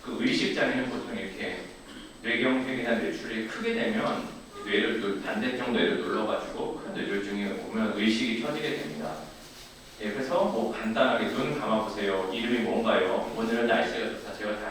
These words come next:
해보-, 이렇게 시켜보는 것들이거든요. "이것은 뭔가요?" 해서 잘 못하는 게 있어요. 원래 다 못할 게 없어요. "이게 뭐예요?" "마이크요." "이게 뭐예요?" 그럼 뭐 화면이나 태극기 이렇게 얘기를 해야 되는데 얘기를 못하면 뭔가 문제가 생긴 거죠, 뇌에요. 예.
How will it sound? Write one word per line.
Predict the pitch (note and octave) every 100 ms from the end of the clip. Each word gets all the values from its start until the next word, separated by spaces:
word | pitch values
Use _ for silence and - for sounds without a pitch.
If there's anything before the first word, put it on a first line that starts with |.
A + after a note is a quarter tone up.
| G#3
해보-, | G3 A3 -
이렇게 | - A3+
시켜보는 | - - A3+ - -
것들이거든요. | G#3+ - D3+ - - -
"이것은 | A2 C3 C3 -
뭔가요?" | - - A#2 G#2 - - - - - -
해서 | - E3+ G3+ G3+ - -
잘 | D#3+
못하는 | G#3+ - - -
게 |
있어요. | -
원래 | - A3 A3+
다 | - - -
못할 | - - G#3+ G3
게 |
없어요. | - - - -
"이게 | G#2 G2+
뭐예요?" | A#2 A#2+ A#2+ A#2+
"마이크요." | A#2+ A2+ A2+ - G#2 F2+ -
"이게 | A2 G#2
뭐예요?" | G2+ G#2 A2 G#2+
그럼 | -
뭐 | F#2 - - - - -
화면이나 | E3+ E3+ - A2+ -
태극기 | - F3+ - -
이렇게 | - -
얘기를 | - B2+ -
해야 | -
되는데 | - - -
얘기를 | - G#2 - -
못하면 | - - - A#2 - - - -
뭔가 | A3+ - - E4
문제가 | - G3+ G3+ A3+
생긴 | - G#3+ G#3+
거죠, | - - -
뇌에요. | - - D#2+ D#2+ - -
예. | - D2+